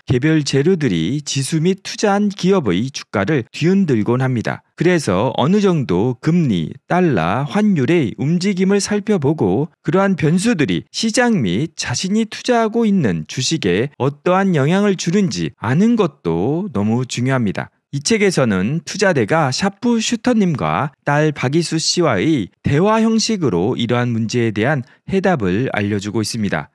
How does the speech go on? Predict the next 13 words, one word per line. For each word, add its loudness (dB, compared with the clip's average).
개인적으로도 2
주식 -4
투자에 0
도움이 0
많이 0
되는 0
내용이었습니다. -2
이번 2
시간에는 0
시청자분들이 -2
주식 -4
투자하는데 0
직접적으로 -2